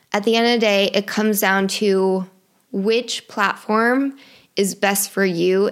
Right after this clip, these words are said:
and your business needs right now and your business goals,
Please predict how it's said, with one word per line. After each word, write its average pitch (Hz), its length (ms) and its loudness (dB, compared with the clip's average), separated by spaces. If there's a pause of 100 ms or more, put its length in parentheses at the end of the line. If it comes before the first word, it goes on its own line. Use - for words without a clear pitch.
(100)
and 202 180 2
your 190 120 0
business 190 760 -2
needs 262 680 0
right 240 220 0
now 190 460 0 (640)
and 247 260 2
your 233 120 0
business 202 640 -2
goals, - 720 -4